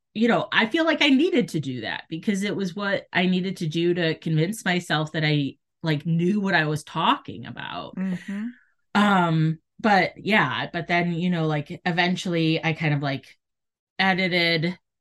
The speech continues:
Speaker 1: everything down a little bit. I was still trying to keep, um,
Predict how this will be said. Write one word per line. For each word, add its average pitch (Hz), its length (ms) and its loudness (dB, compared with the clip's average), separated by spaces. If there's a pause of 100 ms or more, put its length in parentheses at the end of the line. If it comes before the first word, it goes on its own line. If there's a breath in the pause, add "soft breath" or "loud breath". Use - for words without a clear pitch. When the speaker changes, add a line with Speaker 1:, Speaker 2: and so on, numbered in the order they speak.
(100)
Speaker 1:
everything 165 500 0
down 220 460 6
a 214 100 2
little 208 320 -2
bit. 190 500 0
I 165 120 -2
was 165 220 -4
still 165 240 -4
trying 160 400 0
to - 120 -12
keep, 220 640 0 (220)
um, 156 720 0